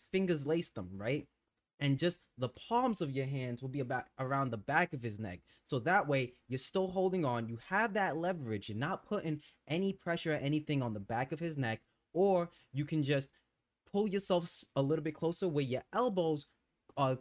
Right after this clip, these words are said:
clawing into his back. So that way your hands are down there. Either way, he still gets enough room to enjoy all the front assets. And you have something to hold on to.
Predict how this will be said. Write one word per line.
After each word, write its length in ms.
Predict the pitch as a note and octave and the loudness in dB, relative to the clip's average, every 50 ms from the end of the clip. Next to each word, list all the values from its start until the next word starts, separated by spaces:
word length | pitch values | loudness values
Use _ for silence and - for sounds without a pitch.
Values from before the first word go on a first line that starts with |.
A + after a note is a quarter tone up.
| _ - | _ -16
clawing 580 | - - - - - F#3 F#3 G3+ F#3+ F3+ F3+ | -18 -16 -14 -10 -8 -4 0 2 2 2 2
into 280 | - D#3+ D3+ - - C#3+ | 0 0 -2 -2 -2 -4
his 120 | C3+ A2+ | -4 -2
back. 420 | G#2 - B2 B2 C#3 F3+ - - _ _ _ | -2 -4 -2 -2 -2 -2 -4 -8 _ _ _
So 100 | - D3+ | -4 -2
that 80 | C#3+ C3 | 0 2
way 80 | C#3+ B2+ | 2 2
your 140 | B2 A#2+ | 0 0
hands 300 | A#2 A#2+ F3 G3 G#3+ E3+ | -2 -2 -2 0 0 0
are 40 | D#3 | 0
down 300 | B2+ B2+ A#2+ A2+ G#2+ G#2 | 0 0 0 0 0 -2
there. 260 | G#2 G2+ G2 G2 G#2+ - _ _ _ _ _ _ _ _ _ _ - | -2 -2 -4 -4 -6 -10 _ _ _ _ _ _ _ _ _ _ -4
Either 320 | G3 A3 A#3 G#3+ G#3+ A3 | 0 0 2 4 4 4
way, 380 | G#3 F3+ D#3+ E3 F3+ G3+ A3+ - _ _ _ _ _ | 4 4 0 0 -2 -4 -6 -8 _ _ _ _ _
he 220 | - - G3+ A3+ A#3+ | -6 -2 0 0 0
still 240 | A#3 - - G#3+ F#3+ | 0 0 0 0 2
gets 240 | D#3+ F3+ E3+ - - | 2 2 2 2 0
enough 320 | E3 D3 D#3 D3 C#3+ - | 0 0 0 -2 -2 -4
room 220 | G3 A3 G#3+ G3 G3 - _ - | -2 -2 -2 -2 -4 -6 _ -6
to 160 | - F#3 F3+ | -2 0 0
enjoy 300 | E3+ C#3+ D3 E3 D#3+ D3+ - - | 2 2 0 0 0 0 -2 -2
all 220 | - D3+ F3 F#3 F#3 | -4 0 0 0 0
the 160 | D#3 C#3+ C#3 | 0 -2 -6
front 340 | - - - - G3 A#3+ - - - | -6 -6 -6 -4 -4 -4 -4 -6 -8
assets. 680 | C3 B2 G#2+ A2 - - A2+ A2 A#2 - - - - - _ _ _ _ _ _ _ _ _ _ _ _ _ _ _ _ _ _ - | -6 -6 -4 -6 -4 -4 -2 -2 -2 -4 -6 -14 -14 -16 _ _ _ _ _ _ _ _ _ _ _ _ _ _ _ _ _ _ -2
And 400 | G#3+ B3 B3 A3 G#3 G#3+ A3 - _ _ _ _ _ _ _ _ _ _ _ _ _ - | 0 0 2 0 0 -2 -4 -6 _ _ _ _ _ _ _ _ _ _ _ _ _ -12
you 180 | B2+ C#3 F#3+ G3+ | -6 -4 -2 -2
have 200 | F#3+ F#3 F3+ F3+ | 0 0 -2 -2
something 260 | - D#3+ D3+ D3+ E3 | -2 -4 -2 -2 -2
to 80 | E3+ D#3+ | -4 -2
hold 220 | - E3+ F3 F#3+ | -4 -4 -4 -4
on 160 | G#3+ A#3+ A#3 | -4 -4 -6
to. 260 | - - - F#2+ F2+ | -8 -8 -10 -12 -12